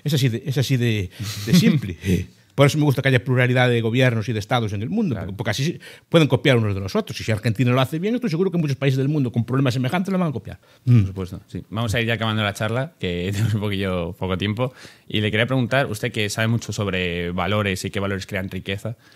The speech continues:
Speaker 2: ¿qué consejos nos podrías dar a nosotros los jóvenes para prosperar un país? A, a hacerlo individualmente cada uno, pero que a nivel colectivo pueda prospera un país.
Speaker 1: Sí, bueno, pues, pues tiene que ser una... Yo no, a ver, no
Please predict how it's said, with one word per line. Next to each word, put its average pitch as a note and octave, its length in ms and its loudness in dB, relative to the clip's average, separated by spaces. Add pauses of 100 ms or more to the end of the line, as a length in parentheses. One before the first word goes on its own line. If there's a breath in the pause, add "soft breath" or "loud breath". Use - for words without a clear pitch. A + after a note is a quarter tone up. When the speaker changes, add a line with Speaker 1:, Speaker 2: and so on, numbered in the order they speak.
(120 soft breath)
Speaker 2:
¿qué B2 180 0
consejos A#2+ 300 -4
nos A#2+ 160 -4
podrías A2 300 -2
dar G#2+ 100 0
a G#2+ 60 0
nosotros F#2+ 280 -6
los G2 200 -6
jóvenes F#2 460 -4
para F#2+ 360 -4
prosperar F#2 680 -4 (100)
un G#2 140 -6
país? - 380 -10 (220)
A, - 460 -6
a - 20 -4
hacerlo A2 240 -2
individualmente G2+ 540 -2
cada G2 180 -2
uno, C#3+ 220 0
pero F#2+ 240 -4
que F2+ 240 -2
a F2+ 60 -6
nivel F#2 360 -4
colectivo G#2 480 -4
pueda F#2 460 -4 (200 soft breath)
prospera - 300 -6
un F2+ 60 -6
país. - 260 -12 (220 soft breath)
Speaker 1:
Sí, - 120 0
bueno, G#3 200 4
pues, G#2+ 200 0 (420 loud breath)
pues - 260 -2
tiene G#3 220 0
que E3 80 -2
ser E3+ 160 2
una... D3+ 640 4
Yo C#3+ 160 4
no, F3+ 100 6
a D#3 60 8
ver, D3+ 180 6
no B2+ 680 2